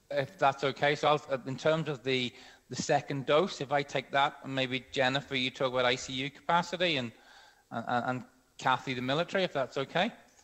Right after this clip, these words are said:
So in terms of the second dose, I think it, it's very clear, uh, the government policy, both sage, the independent sage, the four countries, the four C M Os, um,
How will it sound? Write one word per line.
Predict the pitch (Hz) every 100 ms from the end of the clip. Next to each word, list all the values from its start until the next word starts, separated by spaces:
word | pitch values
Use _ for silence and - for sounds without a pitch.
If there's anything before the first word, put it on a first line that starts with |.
| - - -
So | 151 139
in |
terms | - 123 175 180
of | 165 147
the | 135
second | - 135 - 135 120 - _ _ _ 135 123
dose, | 131 156 - - - - - -
I | 139
think | 160 165
it, | -
it's | 143 -
very | 110 127 127 143 156
clear, | - 170 165 165 151 - - - -
uh, | 135 127 123 - - -
the | 135
government | - 147 156 139 113 - -
policy, | - 123 139 - 170 151 143 - -
both | 131 175 - - - _ _
sage, | - 143 131 135 139 - - -
the | 117
independent | 113 113 - 131 131 135 117
sage, | 147 135 135 131 - -
the | -
four | - - 135 127 127
countries, | 120 123 - 160 156 - - - - - 120
the |
four | - 139 135
C | 135 147 123
M | 117
Os, | 117 131 156 156 165 - - - - - -
um, | 127 120 117